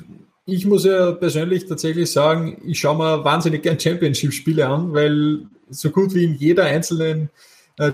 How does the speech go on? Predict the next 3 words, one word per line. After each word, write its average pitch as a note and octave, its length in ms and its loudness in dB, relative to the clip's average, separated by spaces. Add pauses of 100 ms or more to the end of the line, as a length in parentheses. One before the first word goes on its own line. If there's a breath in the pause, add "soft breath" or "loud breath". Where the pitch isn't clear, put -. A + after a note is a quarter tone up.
Championship-Partie D#3+ 840 -2
passiert G3 600 0
irgendwas. B2 880 0